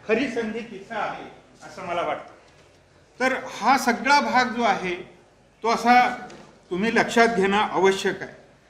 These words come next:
तुमच्या सर्जनशीलतेला प्रेरणा देण्यासाठी हा अंक आहे, लक्षात घ्या. तुमच्यामध्ये जी निर्मितीची शक्ती आहे,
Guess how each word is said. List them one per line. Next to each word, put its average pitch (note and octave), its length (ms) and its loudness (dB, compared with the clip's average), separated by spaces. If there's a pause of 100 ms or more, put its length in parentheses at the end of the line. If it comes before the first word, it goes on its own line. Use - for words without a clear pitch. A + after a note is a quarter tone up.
(160)
तुमच्या F#3+ 320 0
सर्जनशीलतेला A3 1300 2 (640)
प्रेरणा A3+ 500 6
देण्यासाठी A3+ 560 0
हा G3+ 220 -2
अंक F#3+ 280 -6
आहे, F3 140 -8
लक्षात D3 260 -10 (120)
घ्या. A#2 100 -20 (1500)
तुमच्यामध्ये A3 560 2
जी A#3+ 160 -2
निर्मितीची A#3 840 2
शक्ती B3 560 -4
आहे, D3+ 320 -8